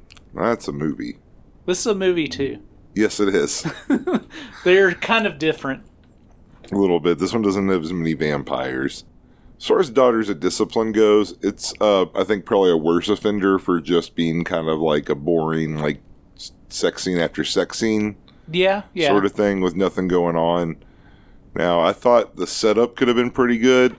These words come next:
Speaker 1: like, them getting into, like, their parents', like, weird porno stash. And it kinda gets there eventually,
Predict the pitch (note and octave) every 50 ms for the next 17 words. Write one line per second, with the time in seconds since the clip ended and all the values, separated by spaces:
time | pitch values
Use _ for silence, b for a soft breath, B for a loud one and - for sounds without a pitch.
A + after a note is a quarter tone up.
0 | - - F#2 F#2+ F#2 E2+ D2+ E2 F#2+ F#2 F#2+ F2+ F#2 E2+ E2 E2+ F2 F2 - F#2
1 | F2 F2 E2+ D#2+ - - - D#2+ D#2 - - - F#2 F2 F2 F2 E2+ E2 - E2
2 | - E2+ E2+ E2 E2 D2+ - - - F#2 F2+ F#2 F#2+ F#2+ - - A#2+ A2 A2 G#2+
3 | G#2+ G#2 - - - - b b b b b b b b b A2 C3+ C#3+ - _
4 | - - D3+ E3 E3 D#3 D3 B2+ C#3 C#3 - - B2 B2 A#2 G#2+ G2+ F#2+ D#2+ D2+
5 | F2 G2 G#2 - - B2+ B2+ C3 C3 B2+ B2 A#2